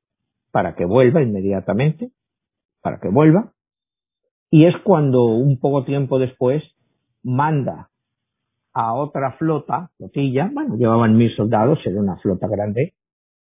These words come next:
eh, encabezada por Pánfilo de Narváez, para que arreste a Cortés.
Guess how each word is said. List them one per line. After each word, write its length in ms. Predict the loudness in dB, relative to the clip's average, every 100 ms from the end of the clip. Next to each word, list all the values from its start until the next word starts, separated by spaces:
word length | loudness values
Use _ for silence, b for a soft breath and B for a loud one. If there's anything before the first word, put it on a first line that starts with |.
| _
eh, 240 | 0 4 6
encabezada 800 | 6 4 2 2 2 2 2 2
por 400 | 2 2 0 -2
Pánfilo 480 | -2 0 2 4 4
de 80 |
Narváez, 580 | 2 0 -2 -2 -2 -6 _ _ _ _ _ _ _ _ _ _ _ _ _ _ _ _ _ _
para 280 | -4 -4 -4
que 120 | -6
arreste 520 | -8 -8 -10 -10 -6 -6
a 100 | -2
Cortés. 420 | -2 0 0